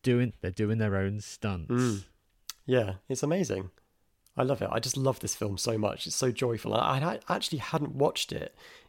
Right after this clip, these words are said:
Speaker 2: in a long, long, long time. And,
Speaker 1: Same.
Speaker 2: um,
Speaker 1: I probably hadn't watched it since it hit home video. So
Speaker 2: Yeah.
Speaker 1: twenty-four, five years.
Speaker 2: Well, I think it was one of the films that I taped off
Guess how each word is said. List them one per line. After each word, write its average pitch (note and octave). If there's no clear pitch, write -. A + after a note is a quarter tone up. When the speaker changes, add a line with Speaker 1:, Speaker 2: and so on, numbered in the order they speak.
Speaker 2:
in B2
a A#2
long, B2+
long, A#2
long A2+
time. G#2
And, A#2
Speaker 1:
Same. A#2+
Speaker 2:
um, A#2
Speaker 1:
I -
probably F3+
hadn't D#3+
watched C#3
it -
since B2+
it -
hit C3+
home B2
video. G2
So A2
Speaker 2:
Yeah. D3+
Speaker 1:
twenty-four, A#2+
five A#2
years. B2+
Speaker 2:
Well, C3+
I E3
think E3+
it E3
was C3+
one B2+
of A#2+
the A2
films G#2+
that -
I G#2
taped -
off -